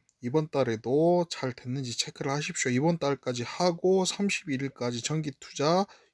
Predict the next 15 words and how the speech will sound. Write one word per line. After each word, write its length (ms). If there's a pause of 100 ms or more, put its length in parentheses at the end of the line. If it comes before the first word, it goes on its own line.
유지를 420
하면 640
일만 240
원 80
쿠폰 260
받을 240
수 140
있습니다. 400
제가 240
그때 280 (300)
시행착오 640
했던 240
거 80
말씀드렸으니까 880
체크하시고, 1300